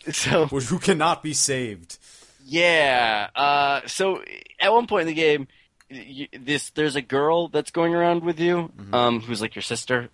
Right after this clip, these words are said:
Speaker 1: I think.
Speaker 2: Okay.
Speaker 1: Uh, 'cause I know he has one that, like, works at the company with him, and,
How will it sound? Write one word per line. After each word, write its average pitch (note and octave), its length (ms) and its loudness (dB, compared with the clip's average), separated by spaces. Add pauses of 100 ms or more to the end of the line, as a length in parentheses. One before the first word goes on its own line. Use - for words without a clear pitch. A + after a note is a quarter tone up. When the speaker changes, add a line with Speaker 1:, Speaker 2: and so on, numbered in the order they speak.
Speaker 1:
I - 60 -12
think. - 420 -6 (180)
Speaker 2:
Okay. G2 140 -18
Speaker 1:
Uh, F#2+ 240 0
'cause G#2 160 -8
I G#2+ 80 4
know G#2+ 80 0
he G#2+ 100 2
has G#2 200 2
one G#2+ 160 -4
that, G2+ 80 -6
like, G2+ 160 -6
works G2+ 260 -6
at - 80 -20
the - 60 -14
company - 280 -8
with G2+ 160 -4
him, G2+ 400 -4
and, F#2+ 300 -6